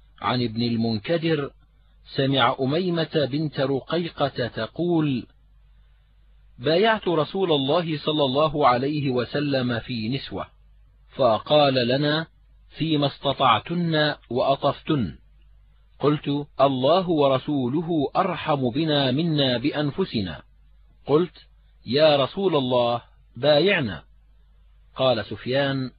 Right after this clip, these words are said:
'تعني صافحنا.' فقال رسول الله صلى الله عليه وسلم: 'إنما قولي لمائة امرأة كقولي لامرأة واحدة.'" قال:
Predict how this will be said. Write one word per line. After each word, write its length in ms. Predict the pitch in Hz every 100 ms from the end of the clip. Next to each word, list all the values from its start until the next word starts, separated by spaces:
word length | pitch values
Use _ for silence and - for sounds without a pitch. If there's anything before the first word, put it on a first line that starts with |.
| _ _ _ _ -
'تعني 440 | 139 139 131 127
صافحنا.' 720 | - 127 117 - - 90 - _ _ _ - - _ _ _ _ _ _ _ _
فقال 560 | 127 - 202 214 185
رسول 300 | 147 - 175
الله 320 | 151 147 160 151
صلى 240 | 143 139
الله 340 | 127 147 151
عليه 320 | 127 123 139 123
وسلم: 680 | 117 143 135 131 123 117 - _ _ _ - _ - _ _ 123
'إنما 480 | 123 139 143 139 135
قولي 680 | - 196 185 165 165 165 _ 120
لمائة 600 | 127 143 175 165 170 165
امرأة 480 | 139 139 107 107 - _ _ - _ _ _ -
كقولي 680 | 123 - 170 175 160 156 147
لامرأة 640 | 139 120 135 160 156 -
واحدة.'" 760 | 147 127 131 147 - 92 78 - _ _ - _ _ _ _ _ - -
قال: 460 | 120 131 143 170